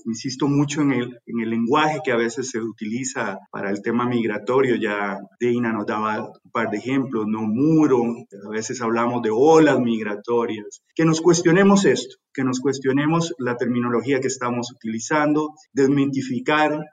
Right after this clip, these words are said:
revisar los datos, porque hay una tendencia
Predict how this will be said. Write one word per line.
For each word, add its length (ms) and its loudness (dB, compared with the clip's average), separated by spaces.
revisar 460 4
los 220 2
datos, 580 0
porque 600 0
hay 240 4
una 220 4
tendencia 760 2